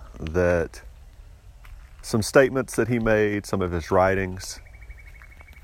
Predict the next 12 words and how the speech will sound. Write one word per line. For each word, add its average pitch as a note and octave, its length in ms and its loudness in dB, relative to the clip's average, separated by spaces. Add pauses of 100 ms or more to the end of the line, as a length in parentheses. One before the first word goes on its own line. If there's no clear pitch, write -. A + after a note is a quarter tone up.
(280)
because A2 320 4
he's D#3 220 2
often B2+ 540 6
used. F#2+ 720 -4 (720)
And, B2 260 4 (320)
oh, C3 140 6
by A#2 180 6
the A2 100 2
way, F2+ 160 2
we're G2+ 200 2
on A2 120 4
our, G2 280 0